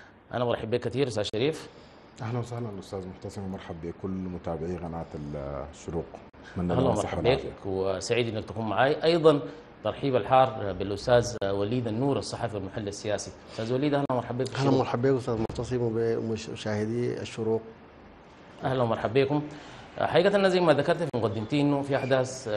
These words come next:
Speaker 1: كثيرة جرت في الأيام السابقة بتتحدث عن العملية السياسية. ألا تتفق معي أستاذ شريف إنه هناك تراجع في الحديث عن هذه العملية؟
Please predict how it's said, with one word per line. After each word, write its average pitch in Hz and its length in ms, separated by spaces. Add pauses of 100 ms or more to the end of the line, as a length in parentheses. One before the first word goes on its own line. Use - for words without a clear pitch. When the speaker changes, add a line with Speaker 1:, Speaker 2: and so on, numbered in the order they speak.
(180)
Speaker 1:
كثيرة 131 380
جرت 110 340
في - 80
الأيام 98 500
السابقة 107 520 (440)
بتتحدث 110 760
عن 101 320
العملية 104 520
السياسية. 90 600 (1500)
ألا 170 180
تتفق 160 220
معي 135 400
أستاذ - 440 (600)
شريف 123 520
إنه 143 340 (160)
هناك 131 240 (140)
تراجع 120 500 (260)
في - 80
الحديث 110 360
عن 98 140
هذه 104 240
العملية؟ 95 400